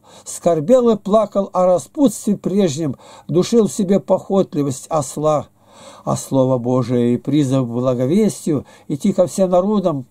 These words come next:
по вселенной неведом был. Дух взрывался в плесень, Дух Иисуса не вошёл в скелеты. Как сделалось, что к горлу поднапёрло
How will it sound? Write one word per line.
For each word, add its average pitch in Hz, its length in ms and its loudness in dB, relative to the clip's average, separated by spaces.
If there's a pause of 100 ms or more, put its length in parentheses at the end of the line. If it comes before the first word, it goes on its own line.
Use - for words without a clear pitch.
по 170 80 -6
вселенной 196 720 0 (220)
неведом 220 600 2
был. 185 380 2 (280)
Дух 208 300 2
взрывался 214 680 0
в - 120 -14
плесень, 208 680 0 (220)
Дух 208 280 0
Иисуса 226 560 2
не 202 140 2
вошёл 196 400 2
в - 60 -10
скелеты. 147 680 -4 (1300)
Как 247 200 4
сделалось, 170 680 2
что - 360 -2
к 143 100 -2
горлу 190 500 2
поднапёрло 202 1120 2